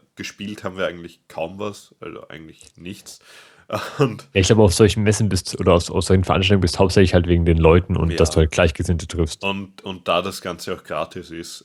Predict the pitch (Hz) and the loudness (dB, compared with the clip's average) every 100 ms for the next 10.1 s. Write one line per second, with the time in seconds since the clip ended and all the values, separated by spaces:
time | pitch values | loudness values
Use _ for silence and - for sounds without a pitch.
0 | - 95 - 69 82 - 78 78 - - | -20 -18 -6 -4 -2 -4 -6 -8 -10 -20
1 | _ - - 92 90 90 92 87 - - | _ -20 -16 -12 -10 -8 -4 -4 -6 -20
2 | _ _ _ _ - 87 87 87 - 92 | _ _ _ _ -6 -4 -4 -10 -14 -14
3 | - 95 104 95 92 85 80 - 78 78 | -12 -10 -8 -8 -6 -8 -10 -14 -12 -10
4 | 80 _ - - _ - 87 87 - 78 | -10 _ -20 -20 _ -8 -8 -10 -12 -12
5 | 82 - - - - - - - - - | -14 -20 -20 -20 -20 -20 -20 -20 -20 -20
6 | _ - - _ - 95 98 95 - 90 | _ -20 -20 _ -12 -8 -8 -10 -10 -8
7 | 90 87 - - 95 90 87 - 110 - | -8 -10 -16 -14 -10 -8 -8 -8 -10 -10
8 | 110 - 95 95 95 101 - 92 98 98 | -14 -12 -10 -10 -14 -20 -10 -8 -6 -8
9 | 90 101 90 - - - - 95 95 110 | -8 -12 -12 -14 -16 -16 -14 -14 -14 -20